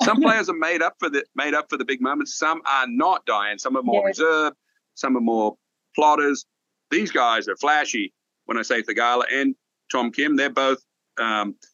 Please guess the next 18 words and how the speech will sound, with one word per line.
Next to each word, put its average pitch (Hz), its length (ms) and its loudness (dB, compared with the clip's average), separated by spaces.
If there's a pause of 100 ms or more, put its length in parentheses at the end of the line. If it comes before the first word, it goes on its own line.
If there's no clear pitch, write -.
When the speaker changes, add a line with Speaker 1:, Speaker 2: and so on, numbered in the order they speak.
(300)
Speaker 1:
you 127 100 0
know, 113 220 2 (100)
Vegas 143 300 0
has 123 100 -4
got 135 200 0
them 127 180 2
at 101 80 -4
fifties 131 360 -2
and 110 120 2
sixties, 151 400 0
and 120 80 2
you're 113 80 4
looking 143 200 2
at 113 80 0
guys 123 320 4
that 110 120 -2
have 113 100 -2 (240)
better 175 460 2